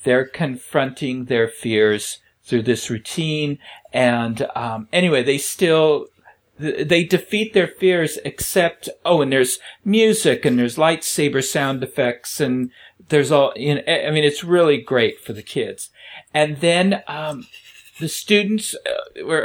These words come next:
or the, as the kids, you know, do all this and they, D-, D-, Darth Vader and the Seven Sisters, um, they have to admit defeat because the young Jedis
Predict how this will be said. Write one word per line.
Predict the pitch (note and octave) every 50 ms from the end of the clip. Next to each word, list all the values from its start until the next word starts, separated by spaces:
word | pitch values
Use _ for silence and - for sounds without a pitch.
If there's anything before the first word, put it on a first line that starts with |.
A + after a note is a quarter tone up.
| D#3 D#3
or | D3+ C#3
the, | B2 D#3+ - -
as | D3+ C#3+ C#3+ -
the | - C#3+
kids, | - - G3 F3 E3+ E3 D3+ C#3+ - - - - - _ _ _ _ _ _ _ _ _ -
you | D#3 D3
know, | D3 C#3
do | C3 - E3+ D#3+ D3+
all | D3 C#3+ C#3
this | C#3+ C#3+ D3 D3 - F3
and | D3 C#3 C3+
they, | C3+ C3+ C3 B2 - - - - _ _ _ -
D-, | - - - C3+ C3 -
D-, | C3 - - - C#3+
Darth | - D#3+ D3 D3+ D#3+ - -
Vader | E3 D3 D3+ D3+ D#3
and | D3+ C#3+
the | C3+
Seven | - - F3 D3 C#3+ D3+ C3+
Sisters, | A#2+ - - D#3+ D3 - - - D#3 C#3+ C3+ C3 - - - -
um, | B2+ C3 C3 B2 A#2+ A#2 A#2+ _ _ _ _ _ _ _ _
they | - D3
have | D3+ D#3+ - -
to | - D#3+
admit | C3+ C3 C3+ D3 D3 D3 - -
defeat | D3 C#3+ - - - D3 D3 C#3 - - - -
because | - - - C3 - -
the | A#2
young | A#2 B2+ C3 C3+ B2+ B2
Jedis | - - C3 A#2+ B2 B2+ A2+ A2 A2 A2 G#2+ - -